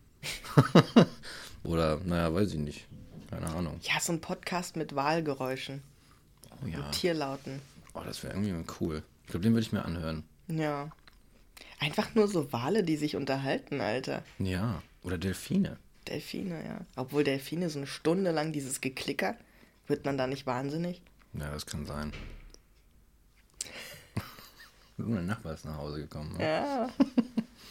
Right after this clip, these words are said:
Speaker 1: Ja, so
Speaker 2: Der
Speaker 1: ist
Speaker 2: hat
Speaker 1: das.
Speaker 2: auch auf jeden Fall ein paar interessante sprachliche Sachen am, am Bienen. So.
Speaker 1: Ja, ne?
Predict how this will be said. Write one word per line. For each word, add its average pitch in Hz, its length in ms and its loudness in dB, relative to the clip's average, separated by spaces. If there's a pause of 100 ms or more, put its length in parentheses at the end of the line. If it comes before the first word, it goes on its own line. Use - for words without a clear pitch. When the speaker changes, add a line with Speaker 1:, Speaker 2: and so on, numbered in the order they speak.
(640)
Speaker 1:
Ja, 85 160 -8
so 156 80 -6
Speaker 2:
Der 160 120 4
Speaker 1:
ist 208 60 2
Speaker 2:
hat 214 80 0
Speaker 1:
das. 151 80 2
Speaker 2:
auch 170 120 0
auf - 180 -4
jeden 156 180 0
Fall 143 220 -2
ein 151 80 -6
paar 135 340 0 (600)
interessante 151 800 -2
sprachliche 143 800 0
Sachen 139 360 -4
am, 139 400 -6
am 139 220 -6
Bienen. 139 380 -2 (580)
So. - 340 -6 (280)
Speaker 1:
Ja, 80 240 -8
ne? 85 240 -4